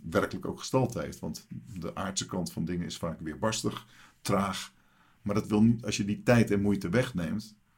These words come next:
en om je heen kijkt, dan zie je eigenlijk dat alles op deze manier verlopen is. En dat we leven in een wereld van gestolde fantasieën. We maken de wereld en die wereld heeft weer invloed op ons.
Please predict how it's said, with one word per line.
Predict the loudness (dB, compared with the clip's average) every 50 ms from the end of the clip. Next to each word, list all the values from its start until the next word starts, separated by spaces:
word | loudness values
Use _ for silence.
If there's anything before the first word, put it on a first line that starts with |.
| _ _ _
en | -2 0 2
om | 2 2
je | 2 2
heen | 4 6 6 4
kijkt, | 4 2 -2 -4 -4 -8 -6
dan | -4 -4 -2
zie | -2 -2 -2
je | -2 -2
eigenlijk | 0 -2 -2 -2 -2 -4 -8
dat | -10 -10 -8
alles | -6 -6 -6 -4
op | -4 -4 -4
deze | -4 -4 -4 -4 -4
manier | -4 -4 -4 -4 -6
verlopen | -6 -4 -4 -4 -4 -6 -8 -10 -12
is. | -12 -16 -20 -20 _ _ _ _ _ -20 _ _ _ _ _
En | -6 -2 0
dat | 2 2 2
we | 2 2 2
leven | 2 2 2 0 -2 -4 -2
in | -2 -2
een | -2 -2
wereld | -4 -6 -6 -4 -6 -6 -6 -8
van | -8 -4 -2 0 0 0 -2 -4
gestolde | -8 -10 -4 -2 -2 0 0 2 2 2 2 2 -2 -6
fantasieën. | -6 -6 -6 -6 -6 -2 0 2 2 2 0 -2 -8 -14 _ _ _ _ _ _ _ _ _ _ _ _ _ _ _ _ _ _ _ _ _ _ _ _ _ _
We | -8 -6 -4
maken | -2 0 2 2 0 0 0 0
de | 0
wereld | 0 0 0 0 -2 -4 -10 -12 -20 -20 _ _ _ _ _ _
en | -4 -2 -2
die | 0 0 0
wereld | 0 -2 0 0 -2 -4 -8 -10 -16 -20 _ _
heeft | _ _ -4 -4 -4 -4 -4
weer | -6 -6 -6 -6
invloed | -6 -6 -6 -6 -10 -12 -12 -14 -18 _ _ _ _ _
op | -10 -6 -2
ons. | 0 0 0 -2 -4 -10 -14 -16